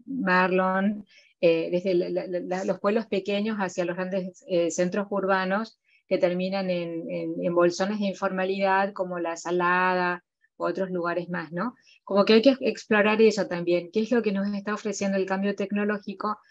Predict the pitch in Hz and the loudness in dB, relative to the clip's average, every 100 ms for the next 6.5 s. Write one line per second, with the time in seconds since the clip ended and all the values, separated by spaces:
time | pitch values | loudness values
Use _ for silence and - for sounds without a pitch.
0 | _ _ - 196 196 202 214 196 170 165 | _ _ 2 4 4 2 -2 -4 -4 -2
1 | 165 165 180 185 190 185 190 214 185 180 | -2 -4 -4 0 2 0 0 0 0 -2
2 | 180 180 180 165 160 170 170 - 165 165 | -8 -12 -8 -6 -4 -4 -6 -4 0 0
3 | 165 - _ - - - 190 180 190 190 | -2 -8 _ -20 -14 0 4 4 6 8
4 | 196 185 180 - 202 196 190 180 180 196 | 6 4 -2 -4 -2 -2 0 0 2 4
5 | 185 175 175 - 185 190 190 190 196 208 | 2 -2 -4 -4 -4 -2 -2 -2 0 0
6 | 202 190 214 240 - | 0 2 -2 -4 -8